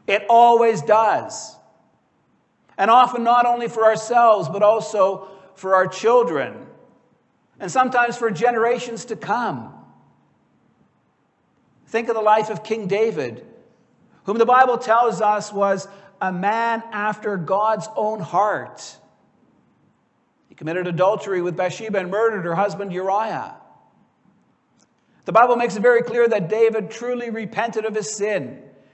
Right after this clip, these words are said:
that he was forgiven for it. Yet note how David's sins follow into the next generations. His son Amnon raped his half-sister Tamar.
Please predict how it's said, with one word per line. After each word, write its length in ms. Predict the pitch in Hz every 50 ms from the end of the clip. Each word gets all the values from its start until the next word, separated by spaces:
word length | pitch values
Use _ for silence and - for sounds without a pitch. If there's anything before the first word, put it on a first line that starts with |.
| _ _ _ _ _
that 140 | 190 180
he 160 | 180 220 214 202
was 480 | 190 202 202 214 220 220 214 - - - - - - -
forgiven 680 | - 185 180 175 147 151 196 226 220 208 233 233 226 202
for 380 | - - 220 226 247 226 180
it. 460 | 139 110 101 - - - - - - _ _ _ _ _ _ _ _ _ _ _ _ _ _ _ _ _ _ _ _ _ _ _ _ _ _ _ _ _ _ _ _ _ -
Yet 140 | - -
note 220 | 151 165 185 196 185
how 100 | 180 165
David's 440 | 170 185 202 196 180 180 156 - -
sins 400 | - 202 214 208 190 180 147 -
follow 500 | - - 202 202 208 214 190 180 170 170
into 160 | 170 160 180
the 120 | 175 180
next 280 | 190 196 202 - - -
generations. 960 | 208 208 196 190 190 202 220 226 220 - 170 139 123 113 110 - - - - _ _ _ _ _ _ _ _ _ _ _ _ _ _ _ _ _ _ _ _ _ _ _
His 160 | 151 135 -
son 340 | - 185 185 185 185 190 180 -
Amnon 480 | 185 185 196 208 208 208 202 208 214 - - - - - _ _
raped 360 | 151 185 208 220 - - -
his 140 | 208 185 147
half-sister 640 | 190 202 208 208 208 - - 208 190 - - 202 196
Tamar. 720 | - - 180 202 208 208 175 143 127 120 117 123 - -